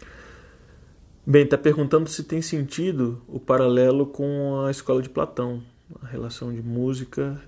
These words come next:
e ginástica. E sem dúvida nenhuma, porque essa formação que Sri Ram sugere é a formação clássica da filosofia.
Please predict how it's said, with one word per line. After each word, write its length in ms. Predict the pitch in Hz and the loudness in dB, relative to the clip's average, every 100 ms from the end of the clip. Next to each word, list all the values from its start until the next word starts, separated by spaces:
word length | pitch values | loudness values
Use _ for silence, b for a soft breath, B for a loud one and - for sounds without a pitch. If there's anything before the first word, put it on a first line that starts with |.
| - 135 | -8 -2
e 300 | 120 120 117 | 0 0 -2
ginástica. 640 | 131 123 117 117 - - B B B B B B | -2 -2 -2 -4 -12 -20 B B B B B B
E 100 | 131 | -2
sem 260 | - 170 190 | 2 4 6
dúvida 320 | 147 180 131 | 4 4 0
nenhuma, 400 | 117 104 101 123 - - - - | -2 -4 -10 -14 -20 -20 -6 0
porque 260 | 135 - | 0 4
essa 180 | 147 170 | 2 2
formação 520 | 160 160 143 131 147 151 | -2 0 0 -2 -4 -4
que 80 | |
Sri 200 | - 131 | -6 -4
Ram 360 | 131 123 123 117 - - | -4 -4 -6 -8 -12 -18
sugere 720 | - 127 117 113 139 160 120 - B B B B B B | -4 -4 0 0 2 0 -4 -12 B B B B B B
é 240 | 127 156 | 2 2
a 60 | 180 | 2
formação 500 | - 196 190 190 208 | 0 2 2 0 -2
clássica 460 | 165 185 - - | 2 2 0 -4
da 100 | 120 | -6
filosofia. 680 | 117 110 107 107 - - 127 | -6 -8 -10 -12 -12 -14 -14